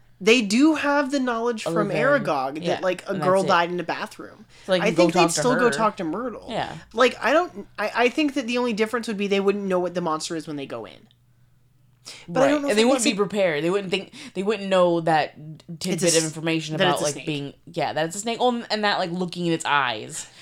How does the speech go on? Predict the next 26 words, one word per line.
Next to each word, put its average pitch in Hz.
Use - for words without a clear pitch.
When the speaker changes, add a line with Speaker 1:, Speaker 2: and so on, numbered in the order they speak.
Speaker 1:
That's 214
Speaker 2:
is, 160
Speaker 1:
true. 180
Speaker 2:
is 151
what's 147
Speaker 1:
That's, 185
Speaker 2:
doing 151
what 147
Speaker 1:
that's 196
Speaker 2:
it's 196
Speaker 1:
very 185
important, 151
Speaker 2:
That 165
is 202
Speaker 1:
actually. 262
Speaker 2:
important. -
They 165
wouldn't 170
Speaker 1:
Otherwise, 175
Speaker 2:
have 175
known 165
Speaker 1:
Harry 151
Speaker 2:
that. 160
Speaker 1:
would 156
just 160
die. 131